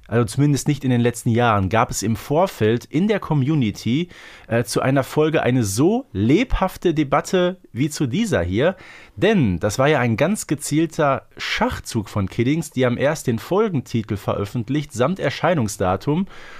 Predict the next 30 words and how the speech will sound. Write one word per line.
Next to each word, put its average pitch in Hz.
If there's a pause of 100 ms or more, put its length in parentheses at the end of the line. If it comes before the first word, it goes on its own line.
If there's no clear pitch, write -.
(120)
und 139
das -
Cover 269
dazu 135
erst 131
viele, 196
viele 170
Wochen 160
später. 170 (380)
Das 110
heißt, 170
es -
gab 147
eine, 127
ja, 95 (160)
ganz, 185
ganz 175
große 160
Debatte 139
darum, 139 (160)
wer 123
oder 147
was 113
ist -
überhaupt 127
Zottel. 95
Da 95
war 117
alles 98
dabei. 69